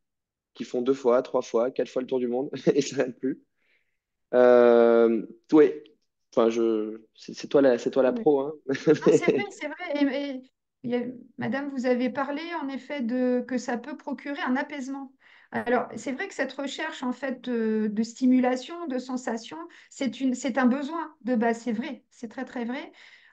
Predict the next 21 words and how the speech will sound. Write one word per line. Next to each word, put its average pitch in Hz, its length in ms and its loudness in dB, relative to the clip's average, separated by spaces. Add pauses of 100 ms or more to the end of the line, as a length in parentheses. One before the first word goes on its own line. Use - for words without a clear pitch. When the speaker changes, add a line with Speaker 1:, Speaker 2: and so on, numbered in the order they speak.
Speaker 2:
Euh, 233 560 0
alors, 233 240 -2
ça 247 160 -2
peut 302 300 -8
être 233 240 0
une 254 120 2
recherche 247 560 -4
à 226 180 0
ce 220 100 -8
niveau-là 226 400 -2
de, 208 240 -6 (560)
de 214 80 -4
ces, 214 240 -4
de 208 100 -2
ces 220 180 -6
sensations, 233 600 -8
mais 285 100 -6
ça 247 160 -6
peut 233 140 -6
être 240 200 -2
aussi, 254 500 -8